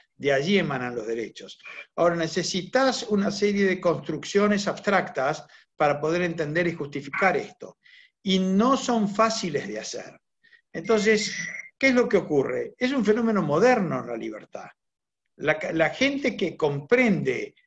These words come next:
la justificación ética, la justificación epistemológica, cómo funciona la mente humana y por qué las relaciones entre los seres humanos son contractuales, son pocas. Entonces,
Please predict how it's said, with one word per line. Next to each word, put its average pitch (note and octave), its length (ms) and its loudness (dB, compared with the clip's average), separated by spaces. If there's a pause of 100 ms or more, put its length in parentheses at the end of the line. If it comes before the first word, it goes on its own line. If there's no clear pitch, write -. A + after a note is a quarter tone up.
(140)
la D3 120 0
justificación D#3 840 -2
ética, G3 500 0
la C3 120 0
justificación D3 800 -6
epistemológica, D3+ 1200 -2 (260)
cómo G3 240 2
funciona E3+ 460 -2
la D3 100 -2
mente D#3 300 -4
humana D#3+ 400 0
y C3 60 -6
por C#3+ 240 -4
qué G#3 100 4
las F#3 160 4
relaciones D#3 460 -2
entre C3+ 180 -6
los C3+ 140 -4
seres D#3+ 200 -4
humanos D3 280 -4
son D3 100 -6
contractuales, C#3 880 -6 (160)
son F#3+ 260 -2
pocas. - 640 0 (560)
Entonces, E3 540 0